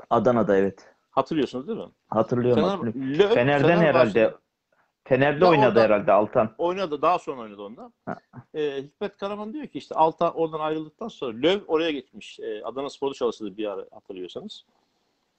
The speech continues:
Speaker 2: İşte ne yapıyor bu hoca? Yani Löw Alman hoca ya, "Ne yapıyor?" diye sorduğumda Hikmet Karaman kendisi anlatıyor.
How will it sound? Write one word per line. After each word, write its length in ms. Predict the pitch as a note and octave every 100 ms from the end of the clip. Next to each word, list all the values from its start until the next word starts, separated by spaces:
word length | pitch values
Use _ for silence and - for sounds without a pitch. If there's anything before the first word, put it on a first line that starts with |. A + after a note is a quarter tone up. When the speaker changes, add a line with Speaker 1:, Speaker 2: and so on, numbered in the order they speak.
| _ _ _ -
Speaker 2:
İşte 240 | - D#3
ne 40 |
yapıyor 320 | G3+ A3+ C3 A2
bu 120 | G#2
hoca? 260 | A2 A2
Yani 260 | A2+ G2+ G#2
Löw 320 | C3+ B2 A2 _
Alman 280 | - B2 C3+
hoca 220 | D3+ G3 A2+
ya, 60 |
"Ne 100 | A#2
yapıyor?" 300 | F3+ - C#3
diye 120 | A#2+
sorduğumda 580 | - C#3 D#3+ A#3+ F3 B2+ _ _ _ _
Hikmet 260 | _ F#3+ -
Karaman 300 | C3+ C#3+ G3
kendisi 360 | D#3 D3+ D3+
anlatıyor. 380 | D3 G2+ - E2+